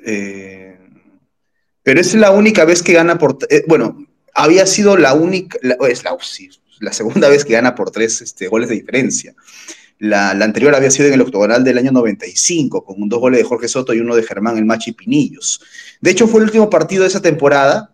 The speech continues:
eh, ya con Cristal como, como bicampeón de, del fútbol peruano, y además fue el día de la despedida de Juan Carlos Oblitas antes de asumir las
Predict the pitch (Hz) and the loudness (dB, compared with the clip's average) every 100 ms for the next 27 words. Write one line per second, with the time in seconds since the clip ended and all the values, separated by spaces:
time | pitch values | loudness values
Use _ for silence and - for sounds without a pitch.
0 | - 104 95 92 90 90 - 120 135 139 | -12 -6 -6 -6 -12 -16 -4 -2 0 -2
1 | 113 - 123 127 - _ - 110 101 - | -4 -2 0 0 -4 _ -6 -6 -6 -6
2 | 104 98 101 104 101 127 131 127 117 101 | -4 -4 -4 -4 -2 2 4 4 4 2
3 | 95 92 90 90 _ - 92 - 120 120 | 0 -6 -10 -20 _ -14 -14 -8 -2 0
4 | 127 139 120 101 - _ - - - 123 | 2 2 2 -2 -6 _ -20 -20 -4 2
5 | 131 160 180 - 165 147 160 160 151 120 | 4 2 0 2 2 4 4 4 4 2
6 | - 117 123 135 135 117 131 131 120 120 | -2 0 2 2 2 0 0 0 -4 -2
7 | 127 - 151 147 127 147 143 131 - 107 | -4 -2 -2 -2 -2 -6 -2 -2 -2 -4
8 | 113 120 104 _ _ _ - 110 - | -2 -2 -4 _ _ _ -4 0 0